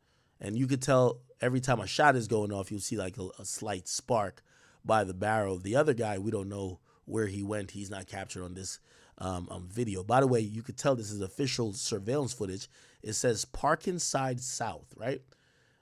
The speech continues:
Um, it actually also says the time. It says four thirty-seven, four thirty-seven A M in the morning, right? Look, y-, you're gonna see the shots. One,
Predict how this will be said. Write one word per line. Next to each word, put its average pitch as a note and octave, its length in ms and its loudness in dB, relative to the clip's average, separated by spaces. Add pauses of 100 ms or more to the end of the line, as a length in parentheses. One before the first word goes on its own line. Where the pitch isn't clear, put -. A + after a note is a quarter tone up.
(160)
Um, A2 240 -12
it G#2+ 100 -10
actually A2+ 380 -10
also A2 300 -8
says - 260 -8
the G2+ 80 -10
time. A2 360 -10
It A2 40 -8
says F#2 240 -8
four A#2+ 420 -2
thirty-seven, G#2 920 -6 (480)
four B2 240 -4
thirty-seven A2 720 -6
A G2+ 180 -8
M G2 160 -8
in F#2+ 80 -10
the F#2 60 -10
morning, F#2 420 -8
right? D#3 160 -8 (1900)
Look, F#2+ 200 -10 (440)
y-, A2+ 100 -10
you're G#2 280 -6
gonna A2 180 -2
see A2+ 160 -2
the F#2+ 120 -6
shots. - 560 -2 (840)
One, G2+ 320 -2